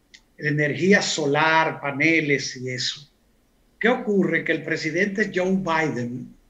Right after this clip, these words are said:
está muy interesado en fortalecer la tecnología de paneles solares. Está en, es clave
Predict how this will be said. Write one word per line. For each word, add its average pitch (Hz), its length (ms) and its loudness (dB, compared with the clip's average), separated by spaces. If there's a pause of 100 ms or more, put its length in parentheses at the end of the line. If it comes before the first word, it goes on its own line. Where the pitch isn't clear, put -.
(580)
está - 220 -4
muy 240 260 2
interesado 151 1000 -2 (2250)
en 175 520 0 (500)
fortalecer 170 1040 0 (1000)
la 156 880 -2
tecnología 180 640 2
de 196 100 2
paneles 190 580 2
solares. 135 880 -4 (160)
Está 196 380 2
en, 220 380 0
es - 300 -2
clave 202 560 6